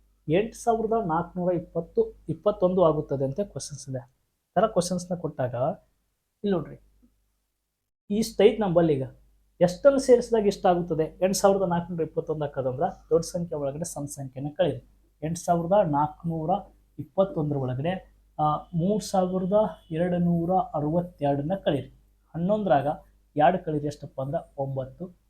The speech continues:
ಒಂದು ಕೈಲ. ಲಾಸ್ಟ್‌ಗೆ ಒಂಬತ್ತು ಇರುವಂಥ ಆಪ್ಷನ್ಸು ರೈಟ್ ಆನ್ಸರ್ ಆಗುತ್ತೆ. ಇಲ್ಲಿ ಜೀರೋ ಇರೋದ್ರಿಂದ ಆಪ್ಷನ್ಸ್‌ನ ರಿಮೂವ್ ಮಾಡ್ಕೊತ ಬರ್ಬೇಕು.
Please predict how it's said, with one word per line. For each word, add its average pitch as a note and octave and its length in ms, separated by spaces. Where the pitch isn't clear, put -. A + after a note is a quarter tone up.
ಒಂದು C3 180
ಕೈಲ. B2+ 200
ಲಾಸ್ಟ್‌ಗೆ D#3 560
ಒಂಬತ್ತು D#3+ 360
ಇರುವಂಥ D#3 240
ಆಪ್ಷನ್ಸು C#3+ 440
ರೈಟ್ B2+ 200
ಆನ್ಸರ್ C3 220
ಆಗುತ್ತೆ. - 500
ಇಲ್ಲಿ E3+ 360
ಜೀರೋ D#3+ 340
ಇರೋದ್ರಿಂದ D3+ 380
ಆಪ್ಷನ್ಸ್‌ನ D#3 540
ರಿಮೂವ್ C#3 240
ಮಾಡ್ಕೊತ C3 360
ಬರ್ಬೇಕು. B2+ 240